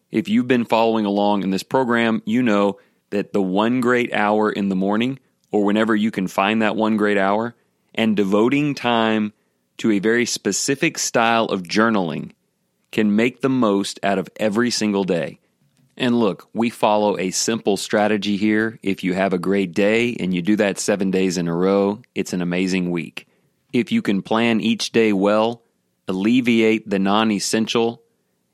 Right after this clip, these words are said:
and stay positive for thirty straight days, that's called an incredible month. You see how that works. It's all about day-tight increments. So the journal is a big part of that, and what we will do today is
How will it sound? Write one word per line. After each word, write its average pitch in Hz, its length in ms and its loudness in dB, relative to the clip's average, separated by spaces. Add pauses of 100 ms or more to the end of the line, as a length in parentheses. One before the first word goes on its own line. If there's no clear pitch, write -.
(100)
and 95 160 -2
stay 120 340 0
positive 107 600 0
for 90 100 -4
thirty 113 360 0
straight 113 380 0
days, 113 600 0
that's 98 220 -2
called 95 520 0
an 95 120 -2
incredible 95 480 0
month. 117 400 -2
You 95 80 -6
see - 180 -2
how 123 140 2
that 98 180 2
works. 107 460 -2
It's 87 160 -4
all 110 180 4
about 95 480 0
day-tight 95 720 -2
increments. - 800 -8 (1000)
So 131 300 2
the 117 100 2
journal 143 380 2
is 107 120 0
a 107 60 0
big 113 240 -2
part 117 240 2
of 123 80 0
that, 123 400 0
and 98 180 -2
what 117 220 2
we 139 100 2
will 110 200 0
do 101 240 0
today 98 480 0
is 92 280 -6